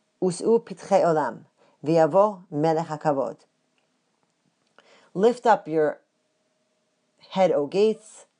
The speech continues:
Clearly the gates are not yet open. "And rise up the everlasting doors." So we have the word hinaseu replaced with "Seu." But this is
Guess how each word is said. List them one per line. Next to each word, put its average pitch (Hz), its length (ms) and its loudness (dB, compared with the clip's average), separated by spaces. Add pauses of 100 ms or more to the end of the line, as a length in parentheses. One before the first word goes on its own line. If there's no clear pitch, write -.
(760)
Clearly 185 340 -2
the 147 100 -4
gates 165 240 -6
are 165 40 -4
not 135 200 -4
yet 135 120 -6
open. 196 480 -4 (360)
"And 165 240 0
rise 202 280 2
up 202 340 0 (420)
the 160 160 2
everlasting 160 720 0
doors." 135 420 -6 (480)
So 196 220 -2
we 185 120 0
have 208 380 4 (1500)
the 175 160 0
word 175 540 -2 (140)
hinaseu 180 720 -2
replaced 175 400 -6
with 151 160 -8
"Seu." 220 540 0 (600)
But 170 180 -2
this 180 220 -4
is 160 520 -4